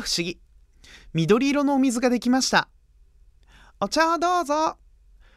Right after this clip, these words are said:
友達に振る舞います。また、一点五リットルの水が入ったペットボトルを両手で抱えた子がいました。テーブルに並べたカップを倒さないように、水がこぼれないようにと、細心の注意を向けながら注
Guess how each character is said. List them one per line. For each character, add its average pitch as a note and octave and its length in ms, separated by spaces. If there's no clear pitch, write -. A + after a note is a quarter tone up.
友 E3+ 240
達 C4+ 260
に A#3+ 120
振 D#3+ 140
る F#3 80
舞 G#3+ 160
い - 20
ま G3+ 120
す。 - 240
ま D#3 140
た、 F3 220
一 A#3+ 160
点 B3 260
五 E3+ 120
リ A3+ 80
ッ B3 40
ト A#3+ 160
ル G3 100
の D3+ 100
水 C#3 260
が A3+ 100
入 B3 140
っ A#3+ 40
た G#3 160
ペ D#3 120
ッ - 40
ト F3 140
ボ G3 120
ト G3 100
ル D#3 120
を C3+ 200
両 D#3+ 220
手 A#3 120
で A3 80
抱 G#3 300
え A#3 60
た A#3+ 100
子 A#3+ 100
が A#3 120
い A3 80
ま G#3+ 100
し - 80
た。 - 180
テ F3+ 200
ー - 20
ブ G#3+ 120
ル A#3 80
に A3 160
並 D#3+ 240
べ G#3 100
た G#3+ 100
カ G#3+ 100
ッ - 40
プ - 160
を D#3 120
倒 D#3 160
さ B3 140
な B3 100
い G#3+ 80
よ F#3 100
う E3 40
に、 D3+ 200
水 E3 260
が A3+ 120
こ F3+ 100
ぼ G3+ 120
れ C#4 100
な C#4+ 120
い B3 60
よ G#3+ 120
う - 20
に F3 120
と、 D3 260
細 F#3 260
心 A#3+ 240
の B3+ 100
注 C4 220
意 B3+ 80
を G#3+ 60
向 D3 120
け E3+ 100
な F#3+ 120
が G3 80
ら G3 80
注 F#3+ 100